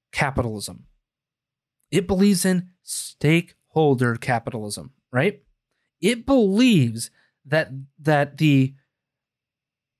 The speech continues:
the outside world is what matters, not the internal. And my point on company values, right? Chick-fil-A or a Walmart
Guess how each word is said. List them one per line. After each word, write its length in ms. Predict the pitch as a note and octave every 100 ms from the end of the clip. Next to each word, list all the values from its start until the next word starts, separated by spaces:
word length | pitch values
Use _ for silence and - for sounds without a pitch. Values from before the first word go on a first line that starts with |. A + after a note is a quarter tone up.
| _ _
the 200 | C#3+ E3+ -
outside 500 | A3 A#3 G#3+ G#3 D#3+
world 680 | C3+ F3+ F#3+ C3 - - _ _ _ _ _ _ _ _ _ _ _ _ _ _ _
is 160 | - D3
what 220 | C#3+ C#3+
matters, 420 | B2+ A#2+ A2 A2 - _ _
not 340 | B2+ D#3+ F3+ -
the 240 | F3+ D3
internal. 640 | D#3 D#3+ - D3 C#3 - _ _ _ _ D#3 -
And 200 | F3 F3
my 200 | E3+ F3+
point 300 | F3+ G#3 A3
on 140 | E3+
company 440 | D3+ - F#3 F3+ D3+
values, 460 | B2+ C#3+ A#2+ D#2
right? 160 | D3 -
Chick-fil-A 800 | - A3 - G3+ F3+ E3+ A#2 G2+ _ _
or 180 | - E3+
a 120 | F3
Walmart 720 | D#3 D3+ F3+ F3 B2 G2 -